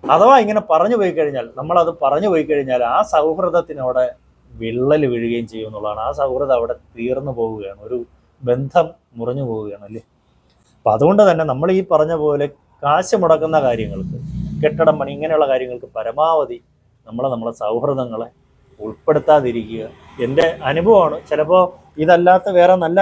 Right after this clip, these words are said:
അനുഭവങ്ങളുള്ള ഒരുപാട് ആളുകളുണ്ടാവും. പക്ഷേ എൻ്റെ ജീവിതത്തിലുണ്ടായ ഒരു അനുഭവമാണ് ഞാൻ നിങ്ങളുമായിട്ടിപ്പോൾ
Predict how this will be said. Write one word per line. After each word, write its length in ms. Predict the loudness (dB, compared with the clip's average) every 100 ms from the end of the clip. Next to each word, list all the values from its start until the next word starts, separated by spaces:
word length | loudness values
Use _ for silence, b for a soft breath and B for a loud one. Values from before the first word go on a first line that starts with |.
| 4
അനുഭവങ്ങളുള്ള 560 | 4 2 2 2 2 0
ഒരുപാട് 300 | 2 4 6 6
ആളുകളുണ്ടാവും. 540 | 4 0 -2 -6 -8
പക്ഷേ 220 | -10 -10 -10
എൻ്റെ 240 | -8 -8 -10 -12 _ _ _ _ _ _ 0
ജീവിതത്തിലുണ്ടായ 840 | 4 6 4 4 2 6 4 4 -2 -6
ഒരു 160 | -4 -4 -4 -10
അനുഭവമാണ് 680 | -8 -4 -2 -2 -2 -4 -6
ഞാൻ 80 | -6
നിങ്ങളുമായിട്ടിപ്പോൾ 640 | -8 -8 -4 -4 -8 -20